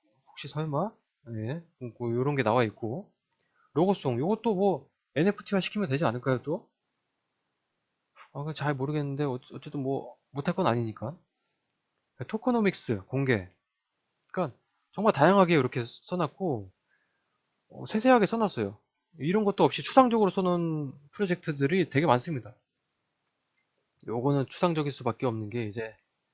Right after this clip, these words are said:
토큰 생태계 확장. 뭐, 뭐가 될지를 모르니까 요거는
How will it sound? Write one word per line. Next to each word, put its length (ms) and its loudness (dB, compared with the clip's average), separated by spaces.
토큰 240 -6
생태계 320 -4
확장. 440 -8
뭐, 240 0
뭐가 500 4
될지를 300 -2
모르니까 540 -4
요거는 340 -10